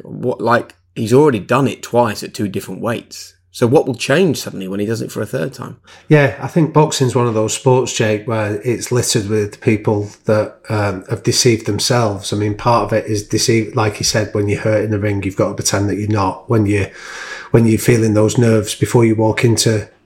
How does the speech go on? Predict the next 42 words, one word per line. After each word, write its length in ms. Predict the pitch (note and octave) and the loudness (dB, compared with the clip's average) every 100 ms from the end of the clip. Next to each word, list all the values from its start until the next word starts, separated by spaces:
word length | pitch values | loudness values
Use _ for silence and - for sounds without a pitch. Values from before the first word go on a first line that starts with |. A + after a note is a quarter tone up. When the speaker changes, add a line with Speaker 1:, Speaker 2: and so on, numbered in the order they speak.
| - | -2
Speaker 2:
uh, 280 | A2 G#2+ G#2+ | 0 2 2
the 180 | A#2+ G#2+ | 2 2
arena, 400 | A2 A#2+ A2+ G#2 | 4 4 4 2
you've 200 | G#2 G2+ | 0 0
got 120 | G#2+ | -4
to 60 | - | -2
pretend 380 | A2 - G#2+ | -2 -2 -2
that 80 | G#2 | -2
you're 100 | G#2 | -4
supremely 540 | - - G#2+ A2+ G#2 G#2 | -2 -2 -2 -2 -2 -2
confident. 680 | - B2 - G#2+ G2 G2 | 2 2 0 -2 -2 -2
So 260 | - A#2 - - - - - | 0 0 -2 -8 -20 -20 0
deception 720 | C#3 - C#3+ C#3+ - A#2 G2+ - _ - | 2 4 4 2 -2 -2 -4 -10 _ 2
is 200 | B2+ G2+ | 2 2
part 340 | - A#2 A2+ | -2 0 2
of 60 | A2 | 0
the 60 | |
makeup 460 | A2 A#2 A2+ A2 - | 0 0 0 -4 -2
of 100 | G#2 | 0
all 140 | A2+ | 0
great 260 | G#2 G#2+ G#2+ | 2 0 0
fighters. 540 | - B2+ A#2 A2+ G#2 | 2 2 2 0 0
And 240 | G#2+ G#2 - - | 0 -2 -6 -2
I'm 200 | B2+ C3 | 2 4
like 180 | A2+ A2+ | 2 0
you, 240 | A#2+ G#2+ | 2 2
I, 140 | A2+ A2+ - | 0 -2 -2
I'm 240 | A2+ A2 | 0 0
concerned 460 | - A2 - G#2+ G#2 | 0 -2 0 0 0
that 60 | |
sometimes 580 | - A2+ G#2 G#2+ A2 G2+ | -2 -2 0 -2 -2 -2
fighters 420 | - G#2+ - G#2 | 0 0 0 -4
can 180 | - G#2+ | -2 -2
deceive 420 | G2 - A#2 A2 | -2 0 0 0
themselves 460 | G#2 G2 G#2+ G#2 - | -2 -2 -2 -2 -2
in 120 | G#2 | -2
thinking 320 | A2+ G#2+ G#2 | -4 -4 -4
that 200 | G2+ - _ - - | -4 -8 _ -20 -2
just 200 | B2+ - | 0 2
one 180 | B2 A2+ | 2 2
more 200 | A2 G#2 | 2 0
fight 520 | - G#2+ G#2+ G2+ - | 0 0 2 -2 -4